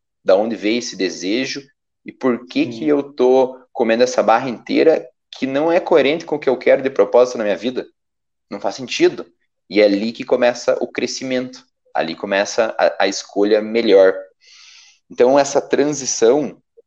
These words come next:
Speaker 1: mais uma vez, na minha opinião, assim, ela é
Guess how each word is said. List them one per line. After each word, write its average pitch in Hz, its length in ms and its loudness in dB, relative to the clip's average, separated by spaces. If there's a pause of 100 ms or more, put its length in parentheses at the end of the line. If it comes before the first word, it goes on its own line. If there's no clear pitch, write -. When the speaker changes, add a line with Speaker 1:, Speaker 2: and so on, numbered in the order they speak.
(320)
Speaker 1:
mais 110 300 -4
uma 107 140 -2
vez, 104 240 -4
na 104 100 -8
minha 101 180 -8
opinião, 98 480 -6
assim, - 400 -12 (120)
ela 50 220 2
é 123 280 2